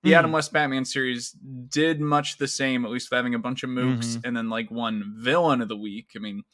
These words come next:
Speaker 1: they
Speaker 2: Mm-hmm.
Speaker 1: never blew them up by the end of the episode and wasn't the same, like, transformation sequence, but I, I do feel like this is kind of the culmination of throwing together a lot of the things that, like, have been cool about Japanese superhero media and American superhero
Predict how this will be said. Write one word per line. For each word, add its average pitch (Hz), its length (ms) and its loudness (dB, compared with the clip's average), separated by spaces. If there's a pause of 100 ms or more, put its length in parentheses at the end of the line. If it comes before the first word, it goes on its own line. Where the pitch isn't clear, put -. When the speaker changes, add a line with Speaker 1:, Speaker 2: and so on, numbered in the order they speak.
(480)
Speaker 1:
they 113 160 0
Speaker 2:
Mm-hmm. 120 160 0
Speaker 1:
never 127 220 4
blew 131 260 2
them 127 140 2
up 131 180 4
by 127 120 6
the 123 120 2
end 123 100 0
of 110 40 -6
the 117 100 0
episode 120 560 2
and 113 80 -2
wasn't 113 260 -4
the 113 40 -8
same, 113 220 -6
like, 107 180 -8
transformation 120 600 -6
sequence, 104 520 -12
but 107 260 -4 (540)
I, 123 220 4
I - 20 6
do 143 200 4
feel 156 180 4
like 139 140 4
this 131 220 0
is 143 260 -2
kind 135 200 0
of 117 60 -2
the 120 80 0
culmination 123 640 0
of 107 260 -6 (340)
throwing 135 540 2
together 123 440 4
a 117 80 2
lot 117 180 4
of 117 60 -4
the 117 120 2
things 117 540 -4
that, 110 160 -2
like, 104 300 -10 (140)
have 120 180 2
been 117 140 -2
cool 123 220 -4
about 98 260 -6
Japanese 135 580 0
superhero 170 480 -2
media 165 360 2
and 123 100 -2
American 156 480 -2
superhero 151 520 -4